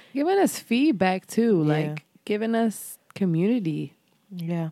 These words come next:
Speaker 1: Sharing your ideas, sharing your, just, just for us to write, like, just for us to record something and then have somebody, you know, confirm or, like, say it was helpful is,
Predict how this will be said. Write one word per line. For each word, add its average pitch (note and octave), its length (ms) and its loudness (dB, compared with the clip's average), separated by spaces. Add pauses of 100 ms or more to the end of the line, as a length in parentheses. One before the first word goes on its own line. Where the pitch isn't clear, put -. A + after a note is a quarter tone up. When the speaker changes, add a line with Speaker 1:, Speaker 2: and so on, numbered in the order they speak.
Speaker 1:
Sharing G3 640 -2
your F3+ 160 0
ideas, E3+ 720 -2
sharing F3+ 520 -4
your, E3 560 -2 (100)
just, - 360 -6 (360)
just F#4+ 220 -2
for F4+ 100 0
us D4 220 2
to B3 120 0
write, G#3+ 320 2 (240)
like, F3+ 360 6
just B3 200 4
for F#3 100 -2
us F#3+ 180 2
to F3+ 240 -2 (140)
record F3 440 2
something D#3+ 520 -4
and D#3+ 140 -2
then D3+ 100 0
have D3+ 240 -2
somebody, D3+ 640 -4 (200)
you E3+ 120 -4
know, C#3 380 -8 (180)
confirm D#3 680 -4
or, C#3 140 -2
like, C3 420 -12 (760)
say E3 200 -4
it D#3 60 0
was D#3 160 -4
helpful D3 640 -4
is, - 360 -14